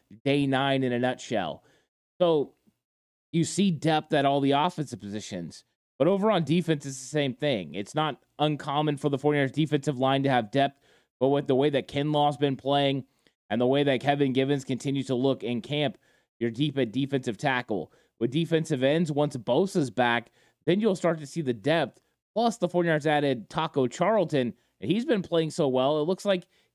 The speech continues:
he provides some depth as well. So forty-niners gotta feel good about that. Linebacker stacked completely. Cornerback, great. We're starting to talk about who's gonna be the tough cuts. And at safety, the forty-niners feel really comfortable as well. So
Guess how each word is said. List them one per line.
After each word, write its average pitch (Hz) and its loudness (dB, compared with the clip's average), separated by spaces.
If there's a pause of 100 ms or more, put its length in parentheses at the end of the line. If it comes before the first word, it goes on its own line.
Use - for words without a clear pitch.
(160)
he 277 4
provides 156 0
some 135 -2
depth 117 0
as 127 -2
well. 139 0 (320)
So 110 -12
forty-niners 151 0
gotta 135 0
feel 135 0
good 139 0
about 120 0
that. 135 0 (260)
Linebacker 151 2
stacked 139 -2 (600)
completely. 123 0 (360)
Cornerback, 151 0
great. 151 0 (220)
We're 120 -6
starting 160 0
to 165 -2
talk 147 0
about 139 2
who's 165 2
gonna 151 0
be 143 0
the 131 0
tough - -4
cuts. 151 0 (300)
And 117 0
at 131 0
safety, 147 0
the 123 -2
forty-niners 131 -2
feel 117 0
really 123 2
comfortable 120 -4
as 107 -2
well. 117 2
So 143 0